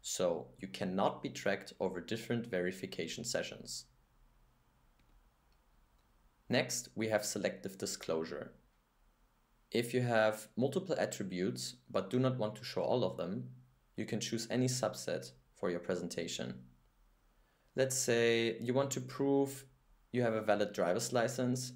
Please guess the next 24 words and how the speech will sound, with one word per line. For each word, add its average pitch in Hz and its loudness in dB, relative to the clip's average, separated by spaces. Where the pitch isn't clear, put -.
and 98 0
your 101 2
attributes 104 -4
also 98 0
include 95 -2
your 82 0
address, - -4
which - -4
you 107 0
don't 95 0
want 90 -2
to - -6
reveal. 82 -6
Then 127 2
you 131 0
just 139 4
disclose 104 -2
everything 98 0
but 92 2
your 73 -2
address 78 -2
from 92 -6
the 85 -8
proof. - -10